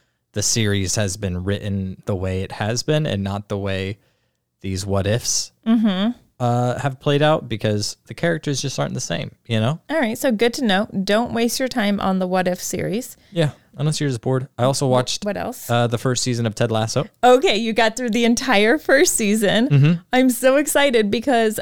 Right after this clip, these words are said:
Speaker 2: I really, really like this series, and I'm really excited to hear what you think about it.
Speaker 1: I think it's great.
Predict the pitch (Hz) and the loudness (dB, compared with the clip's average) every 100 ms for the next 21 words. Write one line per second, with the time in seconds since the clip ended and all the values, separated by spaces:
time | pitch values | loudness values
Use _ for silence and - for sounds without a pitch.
0 | - 240 285 247 208 202 247 262 277 240 | 0 0 2 0 -2 -2 -2 0 -2 0
1 | 240 226 220 196 202 - 202 - 185 160 | 2 4 4 4 2 0 -2 0 0 2
2 | 165 208 - - _ _ _ _ _ _ | 2 0 -4 -14 _ _ _ _ _ _
3 | 220 214 208 208 196 202 226 233 - 185 | 2 4 6 4 4 2 2 0 0 2
4 | 185 220 208 185 139 165 170 190 190 - | 2 2 2 0 0 -2 -2 -2 -4 -2
5 | 202 101 117 - _ - 139 190 180 - | -2 -2 -4 -6 _ -4 0 2 2 2
6 | 131 156 | 0 -2